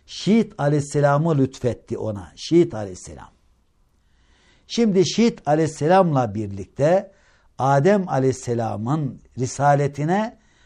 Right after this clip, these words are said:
bir sahife nimetinin verildiğini de hemen hatırlayalım. İnsanlık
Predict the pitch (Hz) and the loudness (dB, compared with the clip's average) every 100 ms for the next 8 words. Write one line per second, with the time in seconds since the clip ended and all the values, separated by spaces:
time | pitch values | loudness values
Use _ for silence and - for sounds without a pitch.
0 | _ _ - 170 180 143 151 151 147 143 | _ _ 4 6 6 2 2 4 4 2
1 | 147 185 160 156 151 156 147 160 175 226 | 0 0 0 0 0 0 -2 -2 0 0
2 | 208 214 _ _ _ _ _ - 143 139 | -2 -8 _ _ _ _ _ 0 0 2
3 | 139 131 139 151 151 156 143 147 120 110 | 0 0 0 0 0 0 0 -2 -4 -8
4 | 92 67 62 _ _ _ _ _ _ _ | -10 -12 -16 _ _ _ _ _ _ _
5 | _ _ _ _ _ 127 139 - 151 170 | _ _ _ _ _ -4 -2 2 2 4
6 | 226 - | 0 -2